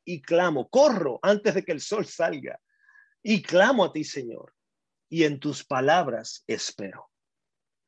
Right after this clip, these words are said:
El salmista estaba esperando el comando de Dios, las órdenes de Dios, lo, la, la, la guianza del Señor para el día que él tenía por delante. Y mira Salmo ciento cuarenta y tres, versículo ocho. "Por la mañana,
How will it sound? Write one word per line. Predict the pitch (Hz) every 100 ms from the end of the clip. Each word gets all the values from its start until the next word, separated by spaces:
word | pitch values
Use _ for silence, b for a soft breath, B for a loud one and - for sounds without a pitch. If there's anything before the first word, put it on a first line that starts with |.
| -
El | 143
salmista | 165 143 143 262 - 170
estaba | 135 185 202
esperando | 202 185 185 220 175
el | 151
comando | 143 143 170 208 185 135
de | 117
Dios, | 117 113 - B B
las | 160 160 -
órdenes | 202 262 196 156 135
de | 120 110
Dios, | 113 107 - B B B
lo, | 165 170
la, | 165 170
la, | 156 165
la | 170 151
guianza | 160 185 240 254 - 156
del | 127 127
Señor | - 120 110 120 - _
para | - 135
el | 123
día | 143 156 120
que | 123
él | 117
tenía | 120 120 117
por | 110 104
delante. | 101 - - _ _ B B B B
Y | 139 143
mira | 156 170
Salmo | - 170 170 165 143
ciento | - 156 160 165
cuarenta | 151 147 143 139
y | 131
tres, | 143 160
versículo | 143 120 - 131 147 147
ocho. | 185 202 - - _ _ _ B B B -
"Por | 151 143
la | 147 139
mañana, | 139 139 151 185 170 127 131